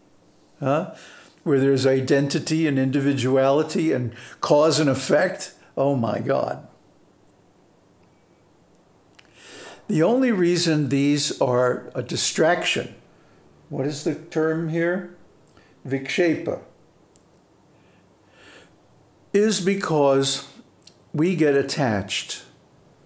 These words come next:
We get identified with the forms, the mind, the body, the senses, possessions,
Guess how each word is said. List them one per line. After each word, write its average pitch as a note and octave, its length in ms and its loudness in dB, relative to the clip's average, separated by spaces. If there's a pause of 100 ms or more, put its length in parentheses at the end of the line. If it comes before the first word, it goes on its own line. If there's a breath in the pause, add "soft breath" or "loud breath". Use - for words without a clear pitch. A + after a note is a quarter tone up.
(960 loud breath)
We F3 240 0
get E3+ 240 2
identified D3 960 0
with B2+ 200 -4
the C3+ 80 -2
forms, C3+ 880 -2 (380 soft breath)
the C3+ 80 -2
mind, A#2+ 640 0 (320 loud breath)
the A2+ 100 -4
body, A#2 480 0
the - 160 -6
senses, C3+ 840 -2 (440 loud breath)
possessions, C#3 920 -2